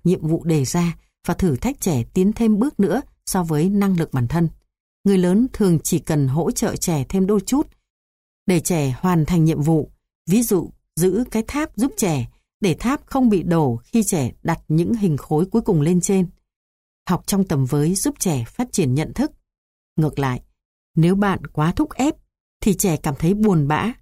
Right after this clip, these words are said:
thậm chí thấy mình vô dụng nếu không hoàn thành nhiệm vụ khó khăn đó. Với những nhiệm vụ hoàn toàn vượt xa khả năng của trẻ, trẻ thậm chí có thể kết luận rằng mình không hề thông minh. Những trẻ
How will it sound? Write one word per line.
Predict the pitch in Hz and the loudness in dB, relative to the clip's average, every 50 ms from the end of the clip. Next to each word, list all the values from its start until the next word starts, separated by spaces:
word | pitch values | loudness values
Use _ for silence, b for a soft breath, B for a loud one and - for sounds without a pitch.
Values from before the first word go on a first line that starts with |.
| _ _ _ _ _ - | _ _ _ _ _ -4
thậm | - 214 165 165 | -4 -2 -2 -2
chí | - - 196 185 190 233 - | 0 2 2 2 2 2 0
thấy | - 226 233 | 2 2 4
mình | 240 226 180 156 143 131 | 4 4 4 4 2 2
vô | 143 196 240 247 240 | 0 2 2 2 2
dụng | 196 220 196 156 - - _ _ _ _ - | 2 2 0 0 -4 -10 _ _ _ _ 0
nếu | 160 170 190 | 2 2 2
không | 196 - 214 196 190 180 | 2 0 2 2 2 2
hoàn | 151 165 170 143 131 | 2 0 0 0 0
thành | - 165 160 143 135 | -2 -2 0 0 2
nhiệm | 139 151 143 | 0 0 0
vụ | 135 160 165 160 - | 0 0 -2 -2 -2
khó | - - 156 151 165 | -4 -4 -4 -4 -2
khăn | - - 202 190 | -2 0 0 2
đó. | 170 147 143 147 160 226 - _ _ _ _ _ _ _ _ _ _ _ _ | 2 2 0 -2 -2 -4 -8 _ _ _ _ _ _ _ _ _ _ _ _
Với | 170 180 202 | 2 4 4
những | 220 214 185 247 | 4 4 6 4
nhiệm | 247 208 143 | 4 4 4
vụ | 139 165 156 - 143 | 2 0 0 -2 -2
hoàn | 131 165 170 160 143 139 | 0 0 2 2 0 0
toàn | - 156 147 139 135 | 0 0 0 2 0
vượt | 131 143 170 156 147 - | 2 2 0 0 0 -2
xa | - - 220 214 | -2 -2 -2 -2
khả | 202 - 151 | -2 -2 -2
năng | 147 175 190 | 0 0 0
của | 190 - 151 | 0 0 -2
trẻ, | 127 - - 156 135 120 113 - _ _ _ _ _ _ _ _ _ | -2 -2 -2 -2 -2 -2 -4 -8 _ _ _ _ _ _ _ _ _
trẻ | - - 208 175 139 | -2 0 0 0 0
thậm | 127 - 202 - - | -2 -2 -4 -4 -2
chí | - - 190 185 196 240 | -2 0 2 2 2 2
có | 247 - 262 | 0 -2 -2
thể | 254 - 220 160 | 0 0 0 0
kết | - - 262 269 - | 0 -2 -4 -2 -2
luận | 202 - 147 | -4 -4 -2
rằng | 131 160 151 139 127 120 - _ _ _ - | -2 0 0 0 -2 -4 -6 _ _ _ 0
mình | 196 196 196 185 160 | 2 4 4 4 2
không | 160 - - 262 247 | 2 0 0 2 4
hề | 226 208 160 | 4 2 2
thông | - - 214 233 226 | 0 0 2 4 4
minh. | 233 247 233 226 - _ _ _ _ _ _ _ _ _ _ | 4 4 4 2 0 _ _ _ _ _ _ _ _ _ _
Những | 180 196 233 233 | 2 2 2 2
trẻ | - - 202 160 135 | 2 0 0 0 0